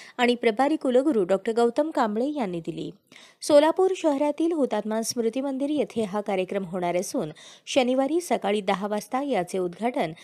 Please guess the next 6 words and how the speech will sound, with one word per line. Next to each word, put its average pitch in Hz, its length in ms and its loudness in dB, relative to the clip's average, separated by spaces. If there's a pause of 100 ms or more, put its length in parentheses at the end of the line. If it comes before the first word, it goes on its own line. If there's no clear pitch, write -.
(280)
राज्याचे 247 580 4
उच्च - 280 -2
व 254 180 4
तंत्र 247 300 0
शिक्षण 247 340 -2
मंत्री 233 420 -4